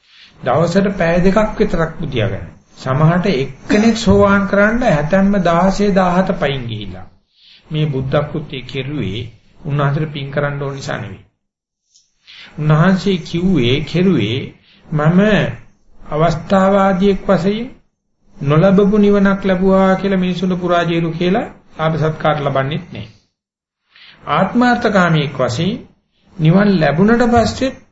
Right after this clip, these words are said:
නිවන් සිරි විඳින්මින් ගහක් මුල ජීවත් වෙන්නෙත් නෑ. ලැබගත් නිවනින් සියලු ලෝක සත්‍යය විසින් මහා කරුණාවෙන් ඉදිරිපත් වෙලා කරනවා. ඒ ලෝකයා ඉල්ලපු නිසා නෙවෙයි. සරුවත් යනදගේ බුද්ධ කෘත්‍යයක් වශයෙන්. ඒක නිසා අපි ඇත්තටම එහෙම ආත්මාර්ථකාමී වෙනව නෙවෙයි.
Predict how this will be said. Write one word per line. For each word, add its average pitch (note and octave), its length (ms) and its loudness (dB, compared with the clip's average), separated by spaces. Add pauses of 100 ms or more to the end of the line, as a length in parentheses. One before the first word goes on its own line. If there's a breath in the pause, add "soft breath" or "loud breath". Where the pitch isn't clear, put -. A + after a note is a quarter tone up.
(180)
නිවන් F#3 400 2
සිරි F#3 220 4
විඳින්මින් F#3 440 0
ගහක් E3+ 240 2
මුල E3+ 160 -4
ජීවත් D#3 360 -2
වෙන්නෙත් C#3 360 -8
නෑ. A2 200 -14 (1700)
ලැබගත් G#3 520 2
නිවනින් G#3 440 2 (640)
සියලු A#3 320 0
ලෝක G#3 240 4
සත්‍යය D3+ 480 0
විසින් A#2+ 480 -4
මහා D#3+ 420 2
කරුණාවෙන් D#3+ 500 2
ඉදිරිපත් D3 420 -6
වෙලා A#2+ 200 -2
කරනවා. C3+ 280 -2
ඒ E3+ 80 0
ලෝකයා D3 300 -2
ඉල්ලපු F3 300 -2
නිසා D#3+ 260 2
නෙවෙයි. A2+ 240 -4 (200)
සරුවත් C#3 400 -4
යනදගේ C3+ 280 -6
බුද්ධ B2+ 300 -8
කෘත්‍යයක් - 420 -12
වශයෙන්. - 300 -14 (920 loud breath)
ඒක D3+ 180 -2
නිසා C#3+ 400 2
අපි C3 240 -4
ඇත්තටම D3 580 -6
එහෙම C3 240 0
ආත්මාර්ථකාමී B2+ 840 -2
වෙනව A2 220 4
නෙවෙයි. A#2 420 0